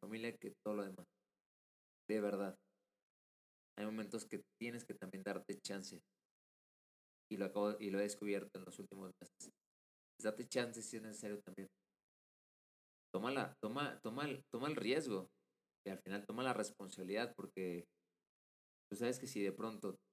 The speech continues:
das chance, puede ser que en algún momento no avances en algo. Pero eres consciente de eso. Y ya, punto. Nada más.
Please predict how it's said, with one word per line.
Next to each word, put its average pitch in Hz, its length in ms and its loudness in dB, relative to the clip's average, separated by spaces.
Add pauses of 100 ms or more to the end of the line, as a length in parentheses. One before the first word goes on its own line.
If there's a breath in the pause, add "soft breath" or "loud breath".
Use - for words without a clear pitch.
(140)
das 104 320 0
chance, 123 500 0 (720)
puede 95 140 -2
ser 104 160 -2
que 104 100 0
en 98 120 -2
algún 98 160 -2
momento 95 320 -4
no 92 80 -4
avances 101 360 -2
en 101 160 -6
algo. 92 220 -2 (920)
Pero 98 160 6
eres 110 200 6
consciente 107 480 0
de 113 100 10
eso. 113 220 0 (1600)
Y 104 60 2
ya, 107 180 2 (120)
punto. 107 340 -4 (440)
Nada 107 140 2
más. 104 260 -4